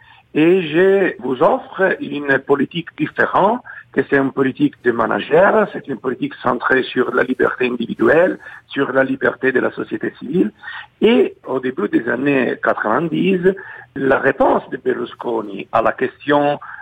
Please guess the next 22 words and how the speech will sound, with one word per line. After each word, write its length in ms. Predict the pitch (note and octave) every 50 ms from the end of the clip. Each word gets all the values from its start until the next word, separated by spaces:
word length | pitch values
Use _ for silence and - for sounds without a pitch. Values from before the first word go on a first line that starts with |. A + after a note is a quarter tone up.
| - _ -
que 160 | - C#3+ C#3+
va 300 | C3 A#2+ - G#2+ G#2+ B2+
être 300 | D#3+ F3 F3 - - -
la 120 | C3 B2+ -
politique 420 | - B2 A#2+ A#2 - - - -
italienne, 440 | - - - - A2+ C3 C#3+ D#3 E3+
euh, 160 | E3+ D#3+ D3+ -
après 1120 | - - G#2+ G#2+ - - - - - - A#2+ A#2+ - - - - C3+ C#3+ D3 D3 D3+ D3+ - B2+
la 120 | B2+ A#2 A2+
fin 440 | - - C#3 D3+ D#3 D#3 D3+ D3 C3+ -
du 80 | A2+
parti 300 | - - A2+ - - E3+ D#3+
traditionnel, 640 | - - - - - - - D#3+ F3 F3 F#3 G#3 - - - - - - - _ _ - -
euh, 240 | C#3 C3 B2+ B2+ A#2 - - -
ça 340 | - G3+ A3+ A3+ F#3 - - - - - -
semblait 540 | D#3+ D#3+ D#3+ E3 F#3 A3 C4 C4+ - - -
une 120 | - D#3+ D#3+
réponse 480 | C#3 D#3+ F3 - G#3 A#3 B3+ C#4 C4 - - - F#3+ G3 G3 G3 - - - - - _
très 180 | - - G#3+ A3+
logique. 460 | A#3 B3 B3 A3 D4+ C#4+ - - - - - - _ _ _ _ _ _ _ _ _ _ _ -
Après 440 | - A#2 - - - F3+ G#3 G#3+ G#3 - -
ça, 280 | D3 C#3+ - - -